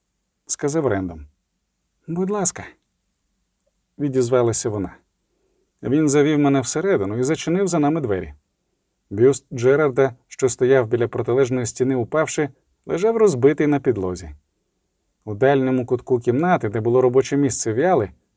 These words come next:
стояла ще незавершена скульптура. Мабуть, це була якась морська істота з численними кінцівками. Я такої зроду не бачив.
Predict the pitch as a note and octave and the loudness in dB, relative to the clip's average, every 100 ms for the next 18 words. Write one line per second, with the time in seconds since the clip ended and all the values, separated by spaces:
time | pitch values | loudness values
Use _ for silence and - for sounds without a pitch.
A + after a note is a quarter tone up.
0 | _ _ _ - C3+ D3+ G3+ G3 - F3+ | _ _ _ -2 2 4 2 0 2 2
1 | E3 C3+ C3 D3 D3 D3 - D3 - A2+ | 4 4 4 0 -4 -4 -6 -8 -2 -2
2 | F2+ - _ _ _ _ _ _ _ _ | -4 -14 _ _ _ _ _ _ _ _
3 | _ _ _ _ _ _ _ B2+ C#3+ C#3+ | _ _ _ _ _ _ _ -2 0 0
4 | C#3 - E3+ F3 D#3 D3 D3 D3 C#3+ - | 0 0 4 4 4 0 0 0 -2 -2
5 | B2+ A#2+ - D3+ C#3+ - A#2 - - - | -2 -4 0 0 0 2 0 0 -8 -6
6 | A#2+ C#3+ C#3 C3+ C3+ D#3 D3 C3 A#2 F#2+ | -4 0 0 0 0 -2 0 0 -2 -6
7 | D#2 D2 _ _ _ _ _ - D3+ F#3+ | -10 -16 _ _ _ _ _ -4 -2 0
8 | F3+ E3+ C#3 D3 D#3 G2+ F#2+ F#2 F2 - | 4 4 4 4 2 2 -2 -6 -8 -16